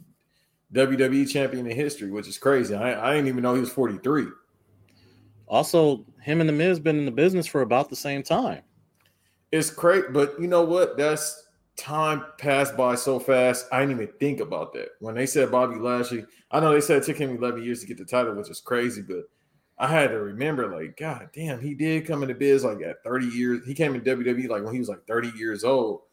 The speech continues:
Speaker 1: but it doesn't seem that long. And besides that,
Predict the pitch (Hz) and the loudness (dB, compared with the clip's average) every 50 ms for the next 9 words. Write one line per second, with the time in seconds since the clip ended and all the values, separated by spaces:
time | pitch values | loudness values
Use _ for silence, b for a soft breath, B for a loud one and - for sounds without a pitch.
0 | _ _ _ _ _ _ _ - 131 131 127 120 - - - _ _ _ - 131 | _ _ _ _ _ _ _ 2 4 4 4 4 0 -6 -12 _ _ _ -4 -2
1 | 131 123 143 135 127 117 120 104 - - 139 147 147 143 139 135 127 120 113 101 | 2 2 4 2 2 0 -4 -8 -6 -4 -4 -2 -2 -2 -4 -4 -4 -4 -4 -4
2 | 104 117 139 147 139 127 120 117 113 110 110 113 - _ _ _ _ _ _ _ | -4 -2 -2 0 0 -2 -4 -4 -6 -8 -10 -14 -18 _ _ _ _ _ _ _
3 | _ _ _ _ - 131 139 139 127 131 123 - 143 135 127 123 120 120 110 101 | _ _ _ _ 0 2 2 2 2 0 0 2 4 4 4 4 2 0 0 2
4 | 131 147 143 127 117 104 - | 2 4 4 2 2 -2 -6